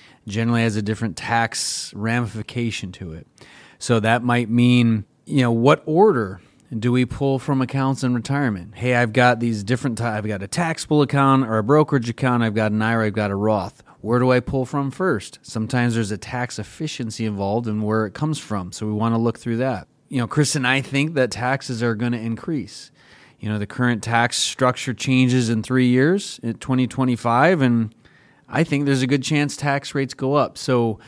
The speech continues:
what are things that we can do now maybe to get out ahead of that in terms of, you know, Roth conversions? More and more companies are offering Roth four oh one Ks. So looking into that. So tax planning,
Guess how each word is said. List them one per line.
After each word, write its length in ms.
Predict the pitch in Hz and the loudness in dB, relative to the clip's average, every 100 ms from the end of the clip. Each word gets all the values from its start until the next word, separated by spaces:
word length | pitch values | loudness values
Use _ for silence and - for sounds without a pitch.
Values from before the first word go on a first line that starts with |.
| - - - - | -20 -20 -20 -12
what 320 | 110 117 139 | -4 4 6
are 80 | 143 | 4
things 340 | 135 143 135 120 | 2 0 0 0
that 140 | 120 | 0
we 120 | 127 | 0
can 200 | 123 123 | 0 -2
do 180 | 117 120 | 0 0
now 600 | 113 120 143 120 104 127 - _ - | 0 -2 0 0 -2 -4 -10 _ -10
maybe 280 | 107 113 110 | -4 -2 -2
to 60 | |
get 140 | 107 110 | -2 0
out 200 | 110 107 | 2 0
ahead 220 | 101 113 | 0 -2
of 120 | 107 | -2
that 200 | 98 95 | -4 -6
in 100 | 98 | -8
terms 340 | - 110 104 95 | -8 -4 -4 -6
of, 280 | 92 - - | -10 -14 -14
you 100 | 104 | -10
know, 100 | 92 | -8
Roth 340 | 110 110 - | -4 -4 -4
conversions? 880 | 120 120 180 170 147 156 151 131 - _ _ _ _ | -4 2 4 4 4 2 2 -2 -8 _ _ _ _
More 360 | 117 117 131 135 | -6 0 4 6
and 80 | 127 | 6
more 420 | 127 123 123 110 | 4 6 4 0
companies 420 | - 120 120 104 | -4 -2 -2 -2
are 100 | 107 | -2
offering 440 | 110 120 - 117 107 | 0 -2 -2 -6 -4
Roth 260 | 107 104 | -6 -8
four 240 | - 104 101 | -10 -10 -10
oh 40 | |
one 120 | 101 | -10
Ks. 580 | 104 151 151 147 143 - - - - - - - | -6 0 2 2 0 -4 -14 -20 -20 -20 -20 -20
So 180 | - 143 | -2 2
looking 380 | 131 143 127 135 | 4 4 4 4
into 160 | 123 117 | 4 4
that. 220 | 110 107 | 2 -2
So 100 | 123 | -6
tax 420 | - 151 156 - | -2 2 2 0
planning, 760 | - 143 135 131 127 123 117 | -2 2 4 4 4 2 0